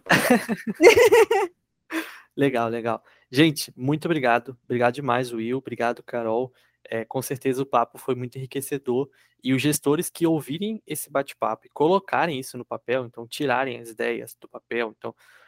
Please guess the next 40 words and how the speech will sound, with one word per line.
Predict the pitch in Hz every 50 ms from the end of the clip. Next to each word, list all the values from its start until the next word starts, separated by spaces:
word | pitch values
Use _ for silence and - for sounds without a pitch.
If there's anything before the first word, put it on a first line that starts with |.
| _ _ _ _ _
alinhamento | - 131 131 139 143 151 165 165
de | -
expectativa, | - - 160 - - 160 151 - - 139 131 135 131 123 123
afirmação, | 120 - - 127 123 131 127 123 - - - 127 120 120 120 117 117 113 117 - _ _ _
treinar | - 127 127 127 131 139 151
a | 151
equipe, | 143 139 - - - 135 131 127 123 - _ - 123 117 - _ _ _ _ _ _
alinhar, | - 127 127 127 131 131 135 143 143 -
é, | 127 123
ver | 120 135 160 180
as | 170 156 -
faltas, | - - 139 135 139 131 - - 120 -
ver | - 147 160
quem | - - 147
tá | 139 143 135
faltando, | - - 131 123 117 _ - 123 123 123 120 120 117 - _ _ _ _
é, | - - 123 120 120 117 113 -
fazer | - - 156 147 143 160
campeonato, | - 160 143 - 127 123 127 127 127 123 120 - _ 120
dar | 120 131 139 139
brinde. | - - 120 123 123 127 117 - - -
O | - 120
gestor | 123 139 135 - - 190 190
que | -
seguir | - - 190 - 147 156
isso | 160 - - 156
à |
risca, | 139 131 127 151 - - 139 131
com | - - 156 175
certeza | - - 180 - _ - 160 156 160 160
não | 156 156 180 208 202
vai | 165 156 170 175
ter | - 156 147
problema | - - 151 139 120 117 120 127
de | 120 120
retenção | 127 123 - - 127 127 - - 120 113
ao | 117 113
longo | 113 113 113 117
do | - 123 113
ano | 107 110 113 127 131